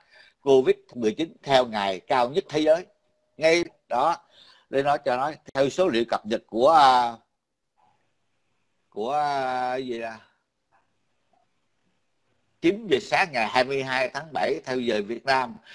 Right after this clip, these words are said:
thế giới ghi nhận tổng cộng một trăm chín mươi hai triệu bảy trăm tám, tám trăm ngàn chín trăm sáu mươi sáu ca mắc,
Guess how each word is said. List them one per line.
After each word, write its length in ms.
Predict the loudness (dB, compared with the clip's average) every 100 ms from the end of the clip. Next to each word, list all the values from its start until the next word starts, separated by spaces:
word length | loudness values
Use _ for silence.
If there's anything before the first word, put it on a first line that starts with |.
| -20 _
thế 120 | 0
giới 260 | 4 6 4
ghi 240 | 4 2
nhận 220 | 2 -4 -4
tổng 240 | -4 -4 -2
cộng 300 | -2 -2 -4
một 240 | -4 0
trăm 220 | -2 -2
chín 220 | -6 -4
mươi 100 | -2
hai 300 | 0 0 -2 -2
triệu 240 | -2 -2 -2
bảy 240 | 0 0 0
trăm 140 | -4 -6 -4
tám, 180 | -4 -4 -10 _ _ _ _ _ _ _ _ _ _ _ _ _ _ _
tám 240 | 2 2 0
trăm 180 | -4 -2
ngàn 340 | -2 -2 -2 -12 _ -14
chín 180 | -8 -4
trăm 160 | -4
sáu 120 | -4
mươi 100 | -4
sáu 180 | -2 -2
ca 240 | 0 0 2
mắc, 200 | -2